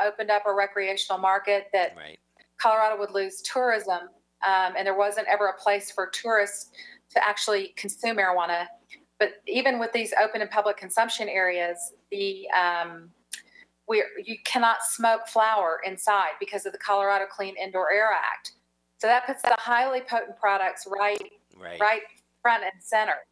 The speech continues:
Speaker 2: Yeah, you're
Speaker 1: Um, and for a
Speaker 2: eliminate-
Speaker 1: tourist
Speaker 2: Yeah. Yeah, you're eliminating the
Speaker 1: Yeah,
Speaker 2: plant,
Speaker 1: so
Speaker 2: and you're
Speaker 1: you,
Speaker 2: going
Speaker 1: you know,
Speaker 2: right to
Speaker 1: you
Speaker 2: the
Speaker 1: get
Speaker 2: edibles
Speaker 1: edible.
Speaker 2: and the, and the, and the, um, oils and, yeah. Nah.
Speaker 1: So
Speaker 2: Ugh.
Speaker 1: an edible, you know, you don't feel the full effects for six to eight hours if
Speaker 2: Right.
Speaker 1: you're a once a week user.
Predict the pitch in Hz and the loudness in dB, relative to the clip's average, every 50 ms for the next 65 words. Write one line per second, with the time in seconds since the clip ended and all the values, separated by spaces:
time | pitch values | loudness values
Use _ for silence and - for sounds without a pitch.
0 | _ _ _ _ _ _ _ _ _ - 135 139 135 208 202 202 - - - 143 | _ _ _ _ _ _ _ _ _ -2 0 2 2 4 4 4 2 2 0 -2
1 | 143 143 143 139 139 226 220 220 - - 311 330 311 247 214 226 226 - - - | -4 -2 -2 0 2 2 2 0 -2 0 2 2 4 2 2 0 -4 -6 -10 -12
2 | - - 117 113 113 107 98 - _ _ _ _ _ _ _ _ _ _ _ _ | -12 -12 -10 -10 -10 -10 -12 -16 _ _ _ _ _ _ _ _ _ _ _ _
3 | _ _ _ - 120 117 113 117 127 131 135 143 147 143 147 143 147 147 143 139 | _ _ _ -10 -8 -6 -4 -4 -4 -4 -4 -4 -4 -2 -4 -4 -4 -6 -8 -10
4 | 135 - - - - 170 180 196 - - 240 226 - 120 135 135 127 123 120 120 | -12 -4 0 2 4 4 2 0 0 0 0 0 0 -2 -4 -4 -4 -4 -4 -4
5 | 123 123 - - 135 120 123 123 127 127 131 - 131 131 131 127 127 117 120 120 | -4 -4 -6 -8 -10 -8 -2 2 2 2 2 2 0 0 -2 -2 -2 -6 -8 -12
6 | 117 113 113 107 - - 117 113 110 110 107 107 104 - 107 104 104 101 101 101 | -12 -12 -12 -12 -12 -12 -14 -14 -12 -12 -12 -12 -12 -12 -16 -18 -16 -16 -14 -12
7 | 101 101 101 101 95 87 110 113 113 113 110 107 90 98 95 87 87 85 85 _ | -10 -10 -10 -12 -12 -12 -10 -10 -10 -10 -10 -12 -14 -16 -18 -20 -20 -20 _ _
8 | 101 98 90 - _ _ _ _ _ _ _ _ - _ _ _ _ _ _ _ | -14 -14 -14 -14 _ _ _ _ _ _ _ _ -20 _ _ _ _ _ _ _
9 | _ - - - - - - - - - - - - _ _ _ _ _ - - | _ -20 -20 -20 -20 -20 -20 -20 -20 -20 -20 -20 -20 _ _ _ _ _ -18 -14
10 | - 165 233 247 226 - 233 240 269 311 339 - 277 247 240 240 - - - 233 | -2 2 2 2 4 2 2 2 2 2 2 2 2 2 2 0 -4 -10 -6 -2
11 | 226 226 226 226 240 247 247 240 240 - 254 247 240 - - - - 247 240 240 | -2 -2 -2 -2 -2 0 0 0 0 -2 -6 -6 -6 -6 -8 -4 -2 0 2 0
12 | 226 233 - 240 233 226 - - - - 202 - - - 247 240 - - - 208 | 2 2 2 2 2 0 -2 -6 -6 -6 -6 -4 -4 -4 -4 -4 -2 -2 0 0
13 | 208 208 196 190 196 202 202 160 - - - - - - - 208 208 180 214 208 | 2 2 2 2 2 2 2 0 -2 -4 -8 -10 -10 -8 -6 -6 -4 -2 0 2
14 | 208 196 196 196 214 214 214 - 233 202 208 208 208 - - 190 185 190 185 - | 2 0 0 0 -2 -2 -2 -2 -4 -2 -2 -4 -4 -6 -12 -10 -8 -6 -4 -2
15 | 175 107 78 - | -2 -4 -4 -6